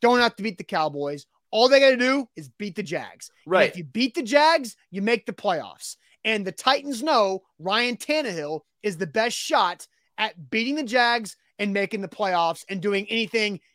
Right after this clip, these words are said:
Speaker 1: in the playoffs. So I think the Titans are going to wait, wait, wait. And Paul could be right. Very likely done for the season, could absolutely be right.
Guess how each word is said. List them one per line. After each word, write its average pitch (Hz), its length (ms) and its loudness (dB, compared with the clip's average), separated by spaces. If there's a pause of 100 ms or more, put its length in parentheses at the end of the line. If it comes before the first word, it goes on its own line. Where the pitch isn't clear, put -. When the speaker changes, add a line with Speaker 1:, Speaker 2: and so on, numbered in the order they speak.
(100)
Speaker 1:
in 285 160 4
the 220 80 0
playoffs. - 560 -12 (140)
So 233 320 2 (120)
I 247 140 4
think 262 180 -4
the 240 80 -4
Titans 226 440 -6
are 190 60 -8
going 196 300 -4
to 190 160 -10
wait, 175 400 -4
wait, 202 260 -4
wait. 196 440 -6 (480)
And 226 300 2 (120)
Paul 269 220 6
could 349 140 2
be 311 100 2
right. 277 340 4
Very 269 360 4
likely 247 480 0
done 254 260 0
for 269 80 -12
the 247 100 -10
season, 233 460 -6 (300)
could 277 120 2
absolutely 294 540 2
be 254 140 -4
right. 285 280 -2